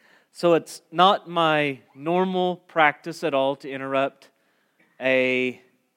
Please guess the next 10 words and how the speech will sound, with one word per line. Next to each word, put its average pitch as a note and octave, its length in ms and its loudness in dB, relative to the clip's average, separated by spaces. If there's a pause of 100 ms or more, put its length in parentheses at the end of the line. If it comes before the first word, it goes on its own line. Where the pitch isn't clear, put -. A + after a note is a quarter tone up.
(420)
series D3 680 0
for D3+ 360 -6
a C3 280 0
holiday-themed C3 1080 -4 (680)
message, C#3+ 640 -6
but - 340 -4 (340)
I B2 120 -8
didn't C3 180 -6
have C3 220 -6
pr-, - 120 -20